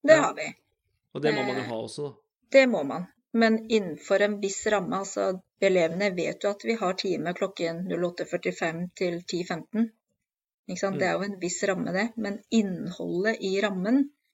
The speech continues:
Speaker 1: den, eh, er jeg veldig opptatt av at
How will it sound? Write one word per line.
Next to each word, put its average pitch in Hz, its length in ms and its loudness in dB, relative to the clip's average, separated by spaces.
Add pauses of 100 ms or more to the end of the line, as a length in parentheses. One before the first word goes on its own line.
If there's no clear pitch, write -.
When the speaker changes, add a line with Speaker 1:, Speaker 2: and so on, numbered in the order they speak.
(520)
Speaker 1:
den, 208 680 -2
eh, 202 1040 -2 (320)
er 196 100 4
jeg 202 100 2
veldig 196 280 2
opptatt 180 420 -8
av 196 220 0
at 196 160 -6